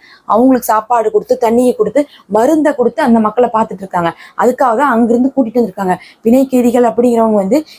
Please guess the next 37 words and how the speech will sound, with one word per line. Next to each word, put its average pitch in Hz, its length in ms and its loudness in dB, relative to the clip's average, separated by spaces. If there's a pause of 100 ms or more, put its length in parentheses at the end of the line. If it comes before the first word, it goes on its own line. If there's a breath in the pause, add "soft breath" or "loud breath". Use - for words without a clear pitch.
இங்க 240 200 4
வந்து 247 200 2
அடிமையா 262 440 2
இருக்கிறதுல 208 480 0
அவங்க 226 360 2
இவங்களுக்கு 226 440 2
கிடைச்ச 254 260 -2
பொக்கிஷம் 240 540 -4
மாதிரி, 190 200 0 (300 loud breath)
இவங்களை 226 300 4
வச்சுதான் 269 440 0
நம்மளுடைய 254 420 2
ஆட்களை 240 360 -2
மீட்க 240 280 0
முடியும்னு 220 400 0
சொல்லி 262 160 -4 (340 soft breath)
அவங்க 220 240 0
பார்த்துட்டு 226 320 -2
இருக்காங்க. 196 260 -4
அதனாலதான் 220 500 -2 (220 loud breath)
பிணை 269 220 2
கைதிகளுடைய 226 520 0
வீடியோ 240 240 2 (120)
பாத்தீங்கன்னா, 208 320 -2 (300 loud breath)
மாசத்துக்கு 247 540 0
ரெண்டோ 233 240 4
இல்ல 254 140 2
மூணாவது 233 420 2
என்ன 226 140 4
பண்றாங்க, 220 380 -2 (260 loud breath)
பேசி 254 320 0
வெளியிட 240 300 2
வச்சிடுறாங்க 208 500 -2 (260 soft breath)
அங்க 240 200 0
இருக்கக்கூடிய 233 420 0
போராளி 214 300 0
குழு. 180 200 -2